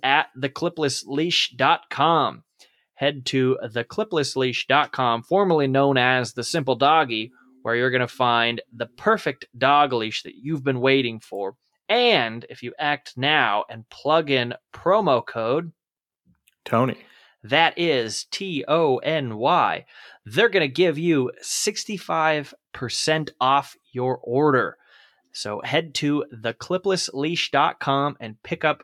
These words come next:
Speaker 1: your new favorite dog leash. This thing works with your dog's current collar or harness.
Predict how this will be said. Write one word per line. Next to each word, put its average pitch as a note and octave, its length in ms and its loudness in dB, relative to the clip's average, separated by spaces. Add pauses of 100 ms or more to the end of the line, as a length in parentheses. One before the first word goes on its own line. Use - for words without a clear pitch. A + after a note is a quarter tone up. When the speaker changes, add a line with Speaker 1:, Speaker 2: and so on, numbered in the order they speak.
(160)
Speaker 1:
your G#2+ 300 -10
new E3+ 500 4
favorite F3 600 0
dog C#3+ 340 4
leash. A2+ 380 -6
This A#2+ 200 -8
thing A2+ 160 -8
works A#2 320 -6
with B2 100 -20
your A2 100 -10
dog's A2 360 -2
current - 380 -6
collar F#3 480 0
or F#3 240 4
harness. F#3+ 540 0